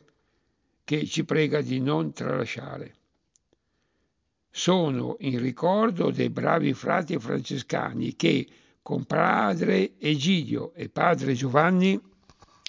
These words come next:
della Vecchia, hanno saputo portare indifferentemente il saio o la tuta ad operai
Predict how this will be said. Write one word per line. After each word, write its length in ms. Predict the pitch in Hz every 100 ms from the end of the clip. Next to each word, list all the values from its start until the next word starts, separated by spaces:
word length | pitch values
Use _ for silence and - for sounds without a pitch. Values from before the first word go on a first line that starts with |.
| - - _ -
della 380 | 160 156 135
Vecchia, 520 | 131 180 175 - 170 - _ _ _ _ _
hanno 300 | 208 202 196
saputo 540 | 170 208 165 196 156 143
portare 500 | 196 - 139 127 165
indifferentemente 1120 | 170 202 - 170 175 160 160 170 120 - 117
il 320 | 170 127 131
saio 540 | - - 185 208 208
o 280 | 208 196 170
la 160 | 175 180
tuta 340 | 139 147 143
ad 100 | 151
operai 640 | 139 - - 110 - 135